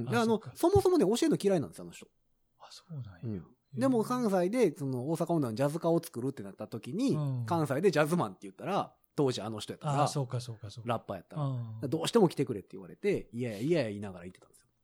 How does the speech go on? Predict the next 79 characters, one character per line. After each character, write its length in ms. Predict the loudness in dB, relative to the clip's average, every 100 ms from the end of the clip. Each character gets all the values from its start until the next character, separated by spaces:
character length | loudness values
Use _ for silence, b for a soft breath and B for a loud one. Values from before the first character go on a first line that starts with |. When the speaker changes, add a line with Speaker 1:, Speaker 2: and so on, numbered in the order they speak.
| _ -10 -6
Speaker 1:
だ 60 | 0
か 60 |
ら、 220 | 0 0
あ 60 | -2
ん 160 | -2 0
ま 100 | 2
り、 180 | 0
そ 100 | 0
の、 140 | -2 -2
何？ 300 | -2 -6 -12 _ _
若 260 | -6 -2 0
い 20 | 0
子 100 | -2
に 60 |
教 100 | -4 -6 -4
え 80 | -4
る 80 | -2
こ 140 | -6
と 80 | -8
に 80 | -8
対 180 | -6 -8
し 20 |
て 80 | -6
興 160 | -6
味 60 | -6
は 60 | -6
な 140 | -12
か 80 | -12
っ 20 | -20
た。 120 | -20
Speaker 2:
そ 180 | -18 -12
う 180 | -8 -8 -10 -14
か。 100 | -14 -12 -16 -20 -10 -2
Speaker 1:
で、 260 | 2 0 -2 _ _ _ -20 -2
「レ 120 | 0
ッ 20 |
ス 100 | 0
ン 40 | -2
し 60 |
て 100 | -2
へ 60 | -2
ん」 20 |
っ 0 | -4
て 40 | -12
言 80 |
わ 40 | -16
れ 80 | -8
て、 200 | -6 -6
Speaker 2:
う 60 |
ん。 20 | -10 b b b b -6
Speaker 1:
「い 0 |
や、 80 | -4
ち 40 |
ょ 40 | 0
っ 20 |
と 120 | 0
教 100 | 0
え 20 | 0
て 60 |
ほ 100 | -2 -4
し 80 |
い 40 | -8
ん 20 |
で 80 | -12
す」 100 | -8
っ 40 | -8
て 80 |
言 20 | -10
っ 40 |
た 60 | -10
ら、 20 |
「嫌 140 | -6 -6
や」 120 | -8
っ 20 | -18
て 80 |
言 40 | -20
わ 60 |
れ 60 | -20
て。 280 | -14 -14